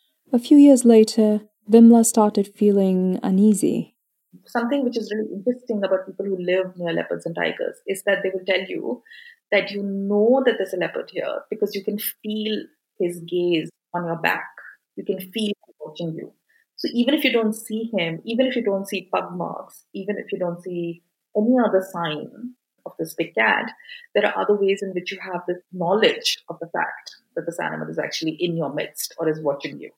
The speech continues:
Speaker 2: So after a few years, she started feeling that there is, there are these sort of beastly eyes trained on her. And she just knew it. She, you know, she would say, "Bas pata tha mujhe ki hai ek baag." You know, there is a leopard here.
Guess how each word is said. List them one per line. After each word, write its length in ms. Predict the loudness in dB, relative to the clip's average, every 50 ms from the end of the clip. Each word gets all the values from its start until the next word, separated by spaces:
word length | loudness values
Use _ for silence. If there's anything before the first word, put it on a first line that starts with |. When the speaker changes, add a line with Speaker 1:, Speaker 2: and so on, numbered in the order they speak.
| _ _ _ _ _ _ _ _ -20 _ _
Speaker 2:
So 160 | -2 2 2 2 2
after 220 | 2 0 0 -2
a 20 |
few 180 | 0 0 -2 0
years, 200 | 2 2 0 0
she 80 | -2 -6
started 320 | -4 -4 -2 -2 -2 -8 -8 -10
feeling 440 | -12 -8 -4 -4 -4 -4 -4 -6 -10 _ _ _ -10
that 260 | -6 -6 -6 -6 -4 -4
there 120 | -4 -2
is, 440 | 0 0 0 0 -2 -4 -6 -8 -10 _ _ _ _ _ _ _ _ _ 0
there 160 | 4 4 4
are 40 | 4
these 180 | 2 -2 -4 -2
sort 160 | -2 -2 -2
of 100 | -4 -8
beastly 540 | -8 -8 -6 -6 -6 -6 -6 -6 -6 -6 -6
eyes 560 | -6 -4 -2 0 0 0 0 -2 -4 -12 -12 _ _ _ _ -4
trained 380 | -2 -2 -2 -2 -4 -4 -4 -4
on 140 | -4 -4
her. 200 | -8 -10 -12 -12 -14 -16 -20 _ _ _ _ _ _ -8
And 120 | -6 -2 -2
she 100 | -2 0
just 220 | 2 0 0 0
knew 220 | -4 -12 -14 -16 -16
it. 280 | -14 -16 -18 -18 -20 -20 -20 _
She, 160 | -16 -16 -14 -8
you 120 | -6 -6
know, 160 | -6 -8 -12 -18
she 180 | -20 -18 -14 -14
would 120 | -14 -10
say, 100 | -10 -12 -12 -12 _ -12
"Bas 140 | -12 -10 -2
pata 320 | -2 0 2 2 2 0 0
tha 60 | -2
mujhe 340 | -6 -6 -6 -8 -10 -12 _ _ _ _ _ _ _ _ -6
ki 220 | -6 -4 -4 -4 -4
hai 300 | -2 2 4 6 6 4
ek 280 | 4 0 -4 -12 -12 _ -8
baag." 220 | -8 -8 -8 -10 -12 -18 _ -14
You 60 | -10
know, 60 | -6 0
there 140 | 0 0 0
is 280 | 2 4 4 4 4 4
a 60 | 0
leopard 460 | 0 0 -4 -6 -6 -10 -10 -10 -10
here. 220 | -12 -10 -10 -12